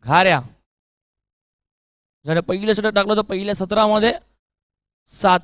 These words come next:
धावा जे त्याने खर्च केल्या होत्या, तोच फलंदाज आता सेकंड इनला असेल. येणारे बॉल शिल्लक बारा, धावांची गरज आहे वीस. दहा पूर्णांक शून्य शून्यच्या सरासरीने धावांचा पाठलाग करायचा आहे. बारा बॉल वीस.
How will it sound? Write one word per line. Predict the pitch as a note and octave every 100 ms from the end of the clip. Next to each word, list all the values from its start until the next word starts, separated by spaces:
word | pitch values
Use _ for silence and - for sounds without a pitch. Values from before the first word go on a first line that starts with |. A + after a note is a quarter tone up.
| -
धावा | D3 F#3 F3 C3 - _ _ _
जे | E3
त्याने | E3+ E3+
खर्च | E3 D#3 F3+
केल्या | F3 F3 F#3
होत्या, | F3+ F#3 F#3 - _ _ _ _ _ _
तोच | A3 G#3 D3+ - -
फलंदाज | F3 F3+ E3+ D#3+ D#3 D3 -
आता | D#3+ E3+
सेकंड | - E3+ E3 E3
इनला | D#3+ D#3
असेल. | D3+ D3 E3
येणारे | F3+ G3+
बॉल | G3 G#3 A3
शिल्लक | A3 A3+ G3+
बारा, | G3+ G#3+
धावांची | A3 G#3+ G#3+ G3
गरज | G3 G#3 G3
आहे | G3
वीस. | D#3 C3 A3+ F3+ - _ _ _ -
दहा | D#3 G3
पूर्णांक | - F#3+ G3 G3 F#3+
शून्य | - G3 G#3 G3+
शून्यच्या | - F#3+ F#3 F3 F3+ D#3+ D3 _ _ _
सरासरीने | - F3+ G3+ G3 G3+ G3 F#3
धावांचा | F3 F#3 F3
पाठलाग | F#3 F3+ F3+ F#3+ -
करायचा | F3+ F#3 F3 F3+
आहे. | E3
बारा | E3+ G3
बॉल | G#3 G#3+
वीस. | G#3 A#3+ -